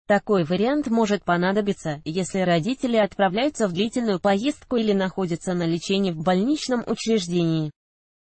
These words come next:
Отличие попечительства от опеки. Если перед гражданином встал вопрос, кто такой опекун, а кто такой попечитель, то в законе подробно описаны эти термины.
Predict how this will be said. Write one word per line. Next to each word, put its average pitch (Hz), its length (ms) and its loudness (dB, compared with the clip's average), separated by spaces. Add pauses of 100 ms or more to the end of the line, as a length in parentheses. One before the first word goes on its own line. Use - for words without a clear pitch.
(100)
Отличие 202 560 -2
попечительства 226 760 -4
от 214 120 0
опеки. 269 360 -2
Если 185 360 -2
перед 190 280 -2
гражданином 175 640 0
встал 208 460 0
вопрос, 185 400 2 (100)
кто 214 220 -2
такой 185 360 2
опекун, 277 440 -2
а 196 140 -2
кто 196 220 -2
такой 196 300 0
попечитель, 185 600 -2
то 180 100 -2
в 160 60 -4
законе 247 540 0
подробно 190 560 2
описаны 220 540 0
эти 202 140 -4
термины. 165 540 -2